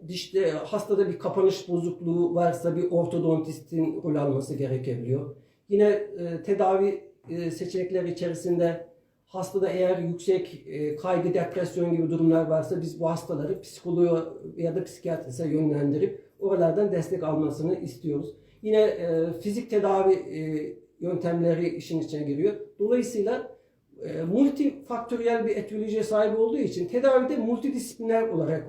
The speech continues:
uygulanması, e, gerekiyor. Dolayısıyla biz de araştırmalarımızı bu, e, felsefeden yola çıkarak çeşitli, e, disiplinlerle ortak çalışmalar yaptık. Bunlardan, e, en önemlilerinden birisi, e,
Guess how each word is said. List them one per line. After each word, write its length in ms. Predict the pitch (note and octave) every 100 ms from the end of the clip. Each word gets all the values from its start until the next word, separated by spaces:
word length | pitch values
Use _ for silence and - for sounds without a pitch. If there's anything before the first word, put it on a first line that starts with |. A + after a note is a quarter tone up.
| -
uygulanması, 680 | C#3+ D3 D#3 C#3+ C#3+ D3+ C#3 -
e, 200 | C3 C3+
gerekiyor. 560 | D3 D#3+ C3 B2+ F#3+ A4 - - _ _ _ -
Dolayısıyla 540 | D4 D4 B3+ A#3 A3+
biz 220 | C#4 A#3+
de 200 | A3+ A3
araştırmalarımızı 1120 | A3+ B3 - B3 A#3+ A3 G#3 F#3+ F3+ G3+ G3
bu, 260 | A#3+ B3 -
e, 600 | E3 E3 D#3 - - -
felsefeden 520 | A3 A3+ A3 G#3 F#3
yola 320 | F#3 G#3 G#3
çıkarak 440 | - E3+ D3 C#3+ - - _
çeşitli, 760 | C4 B3 A#3 - G3 F#3+ F3+ F3+
e, 100 | F3+
disiplinlerle 600 | - - G3+ G3 F3+ A#3
ortak 380 | G#3 F3 A3
çalışmalar 520 | - F3 F3 F#3 F3+ E3
yaptık. 380 | B2+ - F#3+ - _ _ _ -
Bunlardan, 520 | B3 C4+ B3+ C4 B3+
e, 500 | - F#3 F3 F3 F3
en 220 | F3 C4+
önemlilerinden 840 | B3 G#3+ G3 F#3+ F3+ F3+ F3+ F3+ G3+
birisi, 360 | A3 F#3+ F3+
e, 300 | F3 - E3